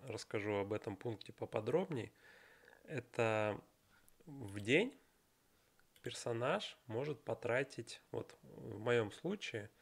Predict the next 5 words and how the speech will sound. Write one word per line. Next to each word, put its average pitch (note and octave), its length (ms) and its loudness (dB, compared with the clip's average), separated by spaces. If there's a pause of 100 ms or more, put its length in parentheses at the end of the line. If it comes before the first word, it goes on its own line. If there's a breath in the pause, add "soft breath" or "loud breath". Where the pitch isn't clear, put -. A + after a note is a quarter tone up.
(420 loud breath)
пятьдесят A#2+ 480 -2
одну G#2+ 240 -4
тысячу F3 640 -4
четыреста C3+ 1000 -4
еды. G#2+ 520 -2